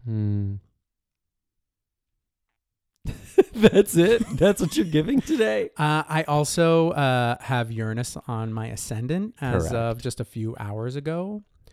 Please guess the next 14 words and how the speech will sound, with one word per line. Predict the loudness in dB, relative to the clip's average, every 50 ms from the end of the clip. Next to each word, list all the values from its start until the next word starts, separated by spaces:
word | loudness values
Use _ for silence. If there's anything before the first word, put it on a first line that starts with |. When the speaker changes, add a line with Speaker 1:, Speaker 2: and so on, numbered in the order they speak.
| _ _ _ _ _
Speaker 2:
So | -18 -14 -8 -4 -2 -2 -2 -2 -4
I'm, | -6 -6 -6 -6 -8 -10 -12 -12
I'm | -8 -6 -4 -2 -2
really | 0 2 2 2 2 0 -2
just | -4 -6 -8 -8
kind | -8 -8 -6 -8
of | -8 -10 -14 -16 -12 -8
giving, | -4 -2 -2 -2 -2 -4 -4 -6 -6 -8 -10 -12 -14 -16 -18 _ _ _ _ _ _ _ _ _ _ _ _ _ _ _ _ _ _ _ _ -12
like, | -10 -10 -10 -10 -14 _ _ _ _ _
I'm | -8 -6 -4 -2
giving | 0 0 0 0 -2 -2
all | -2 -2 -2
quirks. | -2 -4 -6 -8 -8 -8 _ -16 -14 -12 -10 -10 -10 -8 -6
Speaker 1:
I'm, | -4 -4 -4 -4 -6